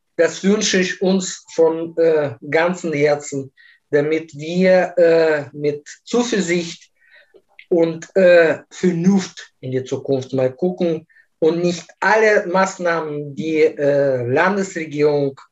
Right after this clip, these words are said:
und die Politik mal ergreift, die, äh,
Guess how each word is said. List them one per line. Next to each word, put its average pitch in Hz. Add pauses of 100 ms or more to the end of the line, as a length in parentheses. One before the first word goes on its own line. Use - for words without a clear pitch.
(100)
und 139
die 135
Politik 143
mal 160
ergreift, 151
die, 151 (640)
äh, 160